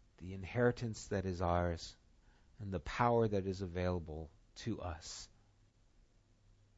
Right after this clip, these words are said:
Because it is your hope, it's your inheritance, it's your power that's been given. And I pray for everyone here, Lord, those who are struggling with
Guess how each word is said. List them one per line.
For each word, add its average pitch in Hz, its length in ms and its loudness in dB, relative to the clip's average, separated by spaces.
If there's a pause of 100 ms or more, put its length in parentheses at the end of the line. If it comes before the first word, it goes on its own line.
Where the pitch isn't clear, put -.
(360)
Because 101 720 -2
it 95 100 -10
is 95 300 -6
your 120 300 6
hope, 87 460 -6 (840)
it's - 260 -12
your 131 300 4
inheritance, 92 960 -4 (320)
it's - 260 -10
your 131 300 6
power 82 580 -2 (1160)
that's - 220 -12
been 87 280 -8
given. 80 320 -10 (1700)
And 131 140 0
I 123 100 4
pray 170 300 8
for 151 220 2
everyone 135 300 4
here, 131 320 6
Lord, 107 240 6
those 127 220 10
who 131 220 6
are 117 100 12
struggling 123 760 8
with 135 320 10